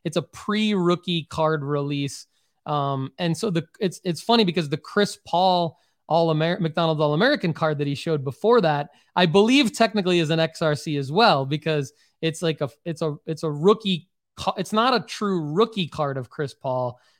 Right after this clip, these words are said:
but it's a card that came out before his official rookies came out,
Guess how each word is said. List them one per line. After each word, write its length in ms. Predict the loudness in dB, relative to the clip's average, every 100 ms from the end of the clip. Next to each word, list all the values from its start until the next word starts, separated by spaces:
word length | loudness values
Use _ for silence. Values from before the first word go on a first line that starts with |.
| _
but 140 | 0 0
it's 220 | 0 -4
a 320 | -4 -2 -2 -6
card 420 | -6 -2 0 0 -2
that 140 | -6
came 200 | -4 -2
out 240 | -2 -4
before 600 | -4 -6 -6 -2 2 2
his 160 | 0 -2
official 460 | -4 -6 -6 -6 -4
rookies 440 | -4 -4 -4 -6
came 240 | -4 -2 0
out, 260 | -2 -4